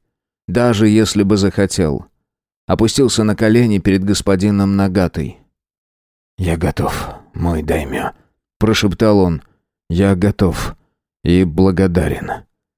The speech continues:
Служба тебе, мой господин, была честью". Он потянулся за Танто. Мэйко зажмурилась. Кицуна же, напротив, широко раскрыл глаза. Вот так и закончится их дружба.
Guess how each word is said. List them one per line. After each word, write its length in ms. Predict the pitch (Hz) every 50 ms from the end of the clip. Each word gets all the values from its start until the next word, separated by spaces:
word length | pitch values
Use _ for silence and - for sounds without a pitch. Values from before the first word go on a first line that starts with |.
| _ _ _ _ -
Служба 460 | - - 113 120 120 101 101 98 107
тебе, 380 | - - 117 104 98 117 113 104
мой 240 | 101 98 101 101
господин, 640 | 95 87 101 95 - - 104 101 92 104 104 101 98
была 380 | 90 95 95 98 95 95 95 98
честью". 580 | - - - 101 - - - - - - - - _ _ _ _ _ _ _ _ _ _ _ _ _ _ _
Он 340 | - 107 120 127 127 123 110 - - _ _ _ _ _ _ _ _ _ _ _ -
потянулся 720 | - 127 - - 123 113 113 107 107 98 - - - 104 101
за 180 | 92 101 98
Танто. 580 | - - 98 90 80 78 - - - - - - _ _ _ _ _ _ _ _ _ _ _ _ _
Мэйко 360 | - 98 120 127 135 131 - 135
зажмурилась. 720 | 117 127 127 113 135 143 139 113 98 82 71 - - - _ _ _ _ _ _ _
Кицуна 600 | - - 127 113 - - - 151 151 156 160 156
же, 140 | 139 123 127
напротив, 600 | 120 117 107 - - 104 139 151 147 - 117 101
широко 360 | - - 113 104 104 95 - 120
раскрыл 360 | 113 110 - - 120 113 110
глаза. 580 | 101 95 107 110 110 95 104 113 92 80 73 - _ _ _ _ _ _ _ _ _
Вот 240 | - 92 104 104 -
так 200 | - 131 123 -
и 40 | 123
закончится 640 | 107 120 123 - - 104 98 95 - 101 87 - 107
их 180 | 101 104 101 101
дружба. 500 | 85 101 95 95 87 85 85 85 87